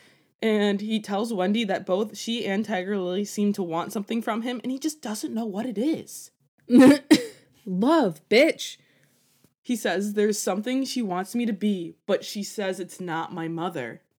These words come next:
Speaker 1: Face palm. Like, literally, like, come on,
Speaker 2: Ye-,
Speaker 1: Peter.
Speaker 2: bruh. Well, to be fair, again, he's only, like, nine years old. How many nine-year-old boys?
Speaker 1: He's perpetually nine years old. Like, he's
Speaker 2: Yeah,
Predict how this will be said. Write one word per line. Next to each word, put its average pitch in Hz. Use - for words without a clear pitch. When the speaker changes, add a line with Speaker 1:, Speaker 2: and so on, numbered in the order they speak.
Speaker 1:
Face 151
palm. 135
Like, 160
literally, 147
like, -
come 214
on, 190
Speaker 2:
Ye-, 185
Speaker 1:
Peter. 180
Speaker 2:
bruh. 185
Well, 254
to 269
be 311
fair, 277
again, 208
he's 226
only, 294
like, 302
nine 190
years 185
old. 170
How 202
many 240
nine-year-old 208
boys? 180
Speaker 1:
He's 247
perpetually 208
nine 147
years 143
old. 90
Like, 185
he's 226
Speaker 2:
Yeah, 240